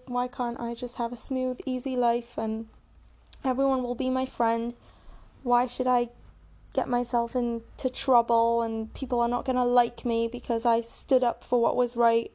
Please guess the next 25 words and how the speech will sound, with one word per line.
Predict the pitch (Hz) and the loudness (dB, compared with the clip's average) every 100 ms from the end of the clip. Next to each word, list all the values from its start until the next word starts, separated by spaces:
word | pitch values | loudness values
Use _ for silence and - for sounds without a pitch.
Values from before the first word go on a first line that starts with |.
| _ | _
because | - 240 226 | -8 -4 0
I | 226 226 226 - - _ | 0 0 -4 -16 -20 _
tried | - 226 226 | 0 2 2
to | 247 | -2
save | 247 240 233 233 | -4 0 0 -2
someone?" | - 226 220 220 247 _ - _ _ _ _ _ 240 | -2 -2 -2 -4 -6 _ -20 _ _ _ _ _ -2
Um, | 233 226 226 220 - _ | 0 0 -2 -6 -10 _
so | - 262 | -2 -2
it's | 240 269 | 0 -2
not | 277 | 0
always | 277 262 247 240 | 2 0 -2 -4
easy | 220 233 240 _ _ - | -6 -8 -10 _ _ -12
to | - | -6
do | 233 226 | -2 0
the | 220 | 2
right | 214 208 | 2 0
thing, | - 214 254 339 _ _ _ _ _ _ _ - | -2 -2 -2 -8 _ _ _ _ _ _ _ 0
but | 240 226 - _ _ _ _ _ _ _ _ _ _ | 2 2 -2 _ _ _ _ _ _ _ _ _ _
it | 240 233 233 | -2 0 0
is | 226 | -2
important | 226 247 240 233 220 - | -2 -2 -2 -2 -6 -8
to | - | -12
do | 220 214 208 214 220 - _ _ _ _ - | -4 -2 0 -2 -6 -14 _ _ _ _ -6
what's | 220 - - | -6 -6 -6
right. | 214 190 | -4 -4